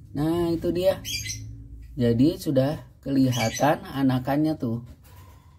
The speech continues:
ya. Nah, ada empat tuh di bawah satu, kepalanya lihat aja tuh, tuh paling bawah ada satu,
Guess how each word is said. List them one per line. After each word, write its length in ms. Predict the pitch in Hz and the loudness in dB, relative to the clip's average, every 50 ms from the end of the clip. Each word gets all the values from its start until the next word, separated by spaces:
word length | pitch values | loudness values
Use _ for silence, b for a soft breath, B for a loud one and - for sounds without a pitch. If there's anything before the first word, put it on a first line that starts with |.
| - - - - - | -20 -20 -20 -18 -10
ya. 240 | - 120 123 135 - - - - - - | -6 -6 -4 -4 -6 -10 -16 -20 -20 -16
Nah, 400 | - 90 90 90 92 95 - - - - - - - - - - - - - - - - - - - - - | -12 -10 -8 -6 -6 -6 -6 -8 -12 -16 -20 -20 -20 -20 -20 -20 -20 -20 -20 -20 -18 -18 -18 -18 -18 -20 -16
ada 560 | - - 110 110 117 127 139 156 160 165 160 - - - - | -8 -4 2 4 6 6 6 4 2 0 -4 -12 -18 -16 -2
empat 800 | - 127 139 135 135 135 127 131 - 147 151 156 156 - - - | 2 4 6 6 6 4 2 2 2 4 4 4 2 0 -2 0
tuh 240 | 143 127 117 117 120 | 0 2 2 4 2
di 80 | 120 | 2
bawah 320 | 117 123 123 135 131 127 127 | 4 6 8 8 8 6 4
satu, 480 | - 127 123 123 - 156 165 180 - | 2 0 0 0 0 -2 -4 -2 -4
kepalanya 480 | - - - 135 131 131 147 160 156 160 | -4 -2 0 0 2 2 2 2 2 2
lihat 160 | 170 160 - | 0 0 0
aja 160 | 190 - 170 | -2 -2 -2
tuh, 240 | - - 107 90 - - - - - - | -2 -2 -4 -6 -8 -10 -16 -16 -8 -4
tuh 160 | 123 120 113 | -4 -2 0
paling 240 | 120 120 123 123 117 | 2 4 6 6 6
bawah 240 | 117 120 120 117 - | 6 6 4 4 2
ada 240 | 110 113 113 110 | 0 0 0 0
satu, 480 | - 113 107 104 - 104 101 101 90 | 0 -2 -4 -4 -4 -6 -8 -8 -8